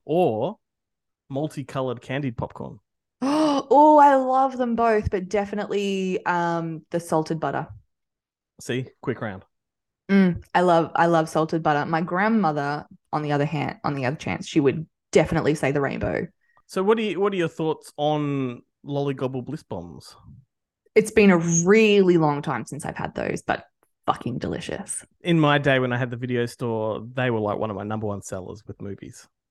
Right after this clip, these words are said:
Speaker 2: Yeah.
Speaker 1: 'Cause they were, like,
Speaker 2: Yeah.
Speaker 1: what was it? It was, like, almond. It was, like, a nutty flavored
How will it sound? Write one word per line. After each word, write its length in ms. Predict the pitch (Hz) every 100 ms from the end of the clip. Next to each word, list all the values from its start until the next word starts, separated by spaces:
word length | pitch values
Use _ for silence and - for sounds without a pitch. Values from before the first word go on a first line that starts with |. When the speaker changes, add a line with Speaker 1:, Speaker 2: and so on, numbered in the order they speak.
| _ _
Speaker 2:
Yeah. 160 | - - _ _ _ _ _ _ -
Speaker 1:
'Cause 120 | 175
they 60 | 196
were, 120 | 175
like, 200 | 175 165
Speaker 2:
Yeah. 120 | 240 -
Speaker 1:
what 100 | 202
was 100 | 180
it? 120 | - 139
It 20 |
was, 100 | 147
like, 120 | - 131
almond. 360 | 139 208 220
It 20 |
was, 120 | 165 180
like, 120 | 165
a 60 |
nutty 680 | 151 151 151 - 143 135 -
flavored 580 | _ - 131 131 127 123